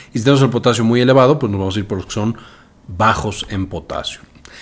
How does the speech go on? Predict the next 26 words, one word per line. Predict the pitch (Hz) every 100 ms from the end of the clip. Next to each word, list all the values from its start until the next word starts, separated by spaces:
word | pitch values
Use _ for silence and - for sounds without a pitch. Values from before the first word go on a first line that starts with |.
| - -
¿Cuáles | 156 139
tienen | 165 156 180
más? | 233 233 -
Vamos | 135 117 113
a |
verlo | 110 110
en |
frutas, | 107 123 117 113
verduras | 101 98 101 101 -
y | 143 131
otros, | 170 170 214 220 -
que | -
es, | 95
por | - 101
supuesto, | - - 98 - 101
donde | 90 87
más | 95 110 107
encontramos, | 107 95 95 101 101 101 - -
eh, | 98 90 87
esta | - - 107 107 - -
desproporción | 107 107 - 98 95 113
o | 107
diferencia | 107 104 104 107 101 101
en |
el | 98
potasio. | 135 165 160 220